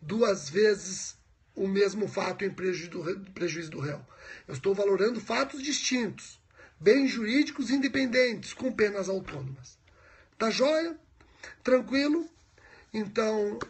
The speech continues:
Estas foram as dicas que eu queria dar pra vocês hoje. Amanhã eu quero falar com vocês sobre o crime do artigo cento e quarenta e nove,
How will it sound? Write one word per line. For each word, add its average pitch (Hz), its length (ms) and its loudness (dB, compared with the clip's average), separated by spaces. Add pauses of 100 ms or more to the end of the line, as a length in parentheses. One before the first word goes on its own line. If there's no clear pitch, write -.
(260)
Estas 185 320 -4
foram 185 240 -4
as 165 140 -4
dicas 180 360 -8
que - 60 -14
eu 185 80 -8
queria - 240 -8
dar 170 140 -10
pra 151 100 -8
vocês 160 680 -8 (320)
hoje. 190 480 -6 (580)
Amanhã 220 720 2 (960)
eu 190 180 4
quero 196 300 0
falar 185 440 -2
com 180 120 -8
vocês 185 680 -2 (100)
sobre 196 420 0
o 180 120 -4
crime 202 340 -6
do 180 140 -6
artigo 190 500 -6
cento 277 580 -6
e 269 80 -4
quarenta 262 640 -6
e 285 100 -4
nove, 170 560 -4